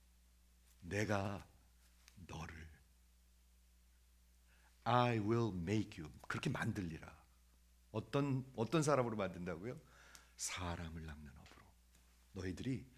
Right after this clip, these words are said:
사람이 낚는 어부가 되도록 내가 만들리라." 한번 여쭤볼게요. 자신 있게 대답해 보세요. 예수님이 하시면 하실까요? 안 하실까요? 자신 있게 대답하려는데,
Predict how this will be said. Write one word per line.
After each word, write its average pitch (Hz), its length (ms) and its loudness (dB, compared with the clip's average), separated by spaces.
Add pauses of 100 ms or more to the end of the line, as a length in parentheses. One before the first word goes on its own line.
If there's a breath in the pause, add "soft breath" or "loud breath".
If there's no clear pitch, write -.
(220 loud breath)
사람이 87 680 -4
낚는 85 300 -6
어부가 87 440 -10
되도록 85 480 -10 (260 loud breath)
내가 78 440 -4
만들리라." - 500 -12 (1200 loud breath)
한번 185 220 10
여쭤볼게요. 127 680 8 (140)
자신 120 280 0
있게 127 140 2
대답해 104 280 -2
보세요. 87 260 -4
예수님이 139 400 2
하시면 139 400 0
하실까요? 143 500 2
안 98 120 2
하실까요? - 440 -8 (1400 loud breath)
자신 - 340 -6
있게 107 140 -6
대답하려는데, 85 800 -8